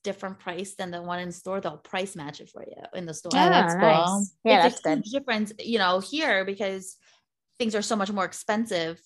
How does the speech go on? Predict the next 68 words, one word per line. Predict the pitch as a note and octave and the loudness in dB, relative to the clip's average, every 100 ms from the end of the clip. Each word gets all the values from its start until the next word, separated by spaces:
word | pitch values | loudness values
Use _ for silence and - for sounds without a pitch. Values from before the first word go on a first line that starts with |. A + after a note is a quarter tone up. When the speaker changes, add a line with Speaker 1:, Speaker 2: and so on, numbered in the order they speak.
| - | -8
Speaker 1:
in | G3+ | -6
the | F3 | -4
stores | - F#3 F3+ | -4 -2 -2
than | F3 | -2
they | |
are | E3+ D#3+ | -2 -4
online. | D#3 F#3 B3+ G3 E3 E3 F3+ G#3+ | -4 -2 0 0 -2 -4 -6 -6
Speaker 2:
Mm, | F3+ F#3 F3+ F3 | -2 0 0 2
Speaker 3:
Yeah. | F3 E3+ E3 | 2 2 2
Speaker 2:
mm-hmm. | F3 E3+ F3+ F#3+ - G3 F#3 | 0 0 -2 -6 -4 -2 -2
Speaker 1:
Um, | E3+ E3+ | -6 -4
I've | F3+ A3 A#3 | 0 0 0
done, | G#3 | -4
I | G3+ | -4
mean, | G3 | -4
they | G3 | -2
get | G#3+ B3 | 0 0
a | |
little | A#3 G3+ | 0 -2
annoyed | F3+ D#3+ D#3+ F3 | -2 -2 -4 -4
with | G3 A#3 | -10 -6
you, | A3+ A3 A3+ B3 _ _ _ _ | -2 -2 -4 -8 _ _ _ _
but | A3+ | -4
I'm | A3+ | -2
like, | A#3+ | -2
"Whatever." | A#3 F4+ F#3+ F3+ F#3+ | 0 2 2 2 0
Like, | F#3+ G3 | -2 -4
it's | G#3 | -4
a | |
lot, | F#3+ G#3 D3 - | -2 0 0 0
you | A3+ | -2
know, | G#3 | -2
it | E3+ A3+ | 0 0
adds | G4+ A3 | -2 0
up | A#3 E3 | -2 -2
for | - | -8
sure. | D#3+ G#3+ C#3 - _ _ _ _ - | -8 -6 -6 -10 _ _ _ _ 2
Speaker 3:
Oh, | A#3+ | 6
Speaker 2:
That's | F#3 | 8
so | F4 | 6
Speaker 3:
yeah, | |
Speaker 2:
silly | - | 4
Speaker 3:
definitely. | - B3 A#3+ G#3 | 4 6 6 4
Speaker 2:
when | F#3+ | 2
they | F#3 F3+ | 0 -2
get | F#3+ | -4
annoyed | F3+ F#3 G3 | -6 -6 -6
with | F#3 E3 | -6 -8
you | E3 | -8
'cause | E3 | -8
it's | E3 - | -6 0
their | F#3+ G3 | 2 2
policy. | - - G3+ F#3 - A#2+ - - | -2 2 2 2 -2 -6 -8 -6
So | - | -4
it's | D#3 - | -2 2
like, | E3+ D#3+ - _ _ _ - | 2 2 -6 _ _ _ 4
"Don't | F#3 | 6
have | G3+ A3+ | 6 4
this | A3 | 4
policy | - G#3 C4+ A3+ F3 E3 | 2 2 2 2 0 -2
and | D#3+ E3+ | -2 -2
I | |
won't | E3+ F3 | -2 -2
take | - G3 | -6 -6
you | G3 | -4
up | G#3 - | -4 -4
on | C#3 C3 | -10 -10
it." | C#3 | -10